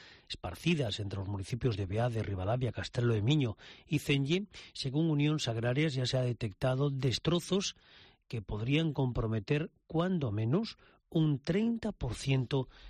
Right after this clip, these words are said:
de la cosecha. El Ayuntamiento de Ourense dio luz verde al proyecto de ejecución del muro de contención en el Colegio Cardenal Cisneros, em, y también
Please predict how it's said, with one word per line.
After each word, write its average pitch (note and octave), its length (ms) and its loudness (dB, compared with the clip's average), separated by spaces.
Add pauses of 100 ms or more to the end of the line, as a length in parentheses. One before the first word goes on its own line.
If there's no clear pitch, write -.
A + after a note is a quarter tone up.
(140)
de A#2+ 240 -4
la G2 240 -2
cosecha. - 640 -4 (580)
El D#3 140 2
Ayuntamiento E3+ 460 2
de - 20 4
Ourense D3+ 300 2
dio C#3 100 4
luz B2 160 0
verde C3 220 0
al B2 100 0
proyecto A#2 400 -2
de A#2 80 2
ejecución A2 500 -2
del G#2 160 2
muro C#3 280 4
de B2 100 -4
contención G#2+ 640 -2
en C#3+ 160 2
el D3 160 0
Colegio C#3+ 500 0 (440)
Cardenal A2 560 -2
Cisneros, C3+ 720 0 (420)
em, B2 420 -6 (100)
y F3+ 180 0
también F3+ 720 2